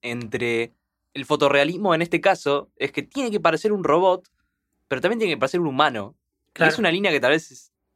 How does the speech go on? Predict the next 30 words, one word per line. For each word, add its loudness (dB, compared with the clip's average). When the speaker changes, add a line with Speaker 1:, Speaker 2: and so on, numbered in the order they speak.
Speaker 1:
es -16
muy 0
difícil -6
de 2
no, 0
de -6
no 0
pasarse -2
de -4
un -6
lado 4
a 4
otro. 0
Speaker 2:
Y 0
porque 2
uno, 0
la 0
idea 2
de 4
la 2
película 0
es -12
que -4
uno 0
empatice -2
o 0
se -4
ponga 0
en -2
el -8